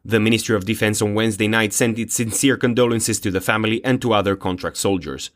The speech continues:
Yannios died on Wednesday afternoon in Nicosia General Hospital. The Special Forces contract soldier was injured as part of a military training exercise on Monday, when he had been in critical condition at the I C U.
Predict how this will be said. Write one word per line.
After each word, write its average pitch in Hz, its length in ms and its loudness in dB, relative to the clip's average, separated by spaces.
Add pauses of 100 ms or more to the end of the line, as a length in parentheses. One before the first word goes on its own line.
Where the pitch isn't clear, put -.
(440)
Yannios 98 520 0
died 104 200 4
on 104 160 0
Wednesday 110 380 2
afternoon 113 420 2
in 107 100 0
Nicosia 101 420 -2
General 92 340 -2
Hospital. 90 560 -6 (500)
The 107 140 0
Special 110 380 2
Forces 110 440 2
contract 110 420 -2
soldier 113 340 0
was 113 240 0
injured 113 340 2
as 101 100 2
part 107 280 0
of 98 80 0
a 95 60 2
military 107 440 0
training 104 380 2
exercise 95 520 -2
on 87 120 -4
Monday, 120 420 0 (300)
when 143 160 4
he 139 140 0
had 113 200 -2
been 117 140 4
in 104 100 2
critical 107 400 0
condition 95 560 0
at 101 140 -2
the 87 160 2
I 82 80 -2
C - 160 -6
U. 87 260 -2